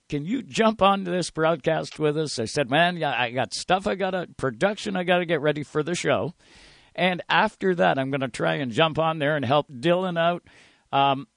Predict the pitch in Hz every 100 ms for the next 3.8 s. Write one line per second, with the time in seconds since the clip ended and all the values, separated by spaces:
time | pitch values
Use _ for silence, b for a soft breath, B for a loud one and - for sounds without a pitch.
0 | - 120 160 151 - _ - 127 160 233
1 | 208 202 180 202 220 214 185 - 147 175
2 | 180 170 156 - 175 160 123 135 - 127
3 | 127 120 104 226 240 95 131 -